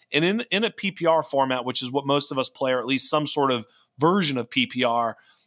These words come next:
you know, I would like for him to have a bit better passing, uh, passing game profile. Um, that, that concerns me. Um, you know, and, and with Evans, you know, we've, we've said it all, but, you know, some of the other guys that you'd mentioned and some of the things that I,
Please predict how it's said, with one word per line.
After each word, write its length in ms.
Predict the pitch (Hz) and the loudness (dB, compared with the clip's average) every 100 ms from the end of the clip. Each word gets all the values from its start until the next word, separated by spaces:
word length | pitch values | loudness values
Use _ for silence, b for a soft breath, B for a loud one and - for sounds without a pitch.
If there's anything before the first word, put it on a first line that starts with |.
| b _ _ | b _ _
you 100 | 151 | -2
know, 100 | 151 - | -2 0
I 120 | 135 | 0
would 240 | 156 165 151 | 2 -2 -4
like 420 | 156 185 214 233 | -8 -2 -2 -2
for 240 | - 185 160 | -6 -2 0
him 200 | 160 151 | 2 2
to 60 | |
have 140 | 135 139 | 2 2
a 60 | |
bit 200 | 131 156 | 0 -2
better 220 | 139 139 123 | 2 2 2
passing, 560 | 131 131 - 131 120 - | 2 2 0 -2 -8 -4
uh, 240 | 120 120 | -2 -2
passing 320 | 123 135 135 | 0 0 2
game 180 | 123 120 | 0 -2
profile. 640 | 113 131 131 120 107 104 b b b _ | 2 0 2 0 0 -4 b b b _
Um, 540 | 123 120 117 110 110 110 - | 0 2 2 -2 -6 -10 -6
that, 320 | 127 139 143 | -2 -2 0
that 180 | 135 - | -2 -2
concerns 500 | 123 - 123 117 101 | -4 -2 -2 -2 -6
me. 200 | 101 98 b b b - | -10 -16 b b b -6
Um, 380 | 117 117 110 110 _ _ _ _ _ | -2 0 -2 -8 _ _ _ _ _
you 100 | 180 | 0
know, 160 | 185 160 | 4 4
and, 160 | 160 190 | 2 0
and 160 | 165 | 0
with 160 | 170 156 | 2 4
Evans, 520 | 156 160 151 143 - | 4 4 2 2 0
you 180 | - 143 | 0 0
know, 220 | 131 123 | 2 0
we've, 260 | 127 135 135 | 2 0 2
we've 160 | 151 131 | 0 2
said 220 | - 160 | 4 4
it 100 | 127 | 6
all, 220 | 135 139 | 4 4
but, 260 | 123 131 B B - | 2 -2 B B -4
you 100 | 202 | 2
know, 60 | |
some 180 | 220 285 | 4 4
of 80 | 359 | 2
the 100 | 294 | 2
other 160 | 240 208 | 2 2
guys 240 | 160 139 | 2 2
that 120 | 147 | 0
you'd 200 | 147 139 131 | 0 0 2
mentioned 340 | 147 151 135 | 2 2 0
and 140 | 127 | 0
some 180 | - 185 | 2 2
of 60 | 214 | 0
the 60 | |
things 280 | 165 170 151 | -2 -2 0
that 80 | 139 | 2
I, 180 | 139 151 | 2 2